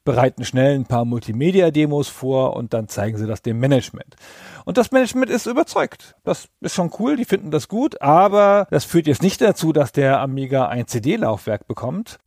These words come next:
Die Ingenieure haben sich vielleicht zu sehr überzeugt.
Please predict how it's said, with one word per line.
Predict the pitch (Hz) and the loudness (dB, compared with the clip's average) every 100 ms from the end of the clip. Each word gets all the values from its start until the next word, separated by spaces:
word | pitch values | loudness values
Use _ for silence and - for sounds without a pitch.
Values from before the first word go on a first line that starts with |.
| - | -6
Die | 135 135 135 131 | -4 -2 0 -2
Ingenieure | - 139 131 135 139 135 | -2 -2 2 2 4 4
haben | 131 127 | 2 -2
sich | 117 | -6
vielleicht | - 117 - | -2 -2 -2
zu | - 254 | 0 2
sehr | 156 127 110 | 4 4 2
überzeugt. | 107 104 113 135 - - | -2 -4 -4 -6 -6 -14